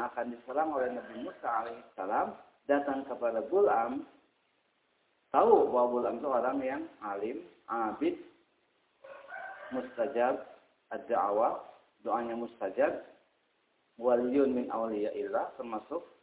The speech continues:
wali Allah. Mereka datang meminta agar berdoa kepada Allah supaya menghalangi Musa alaihissalam dan pasukannya dari bisa mendatangi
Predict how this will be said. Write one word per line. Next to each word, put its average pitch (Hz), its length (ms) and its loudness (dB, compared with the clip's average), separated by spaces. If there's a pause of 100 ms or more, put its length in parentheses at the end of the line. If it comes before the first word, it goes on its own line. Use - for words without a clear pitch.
(100)
wali 113 240 0
Allah. 101 320 -4
Mereka 165 400 0
datang 135 320 4 (480)
meminta 220 480 2 (320)
agar 160 400 4
berdoa 131 480 0
kepada 120 400 -8
Allah 107 320 -2 (320)
supaya 131 320 -2
menghalangi 123 720 -4
Musa 156 320 -6
alaihissalam 113 880 -6
dan 113 160 -6
pasukannya 110 640 -10 (320)
dari 131 320 -6
bisa 113 240 -14
mendatangi 110 720 -10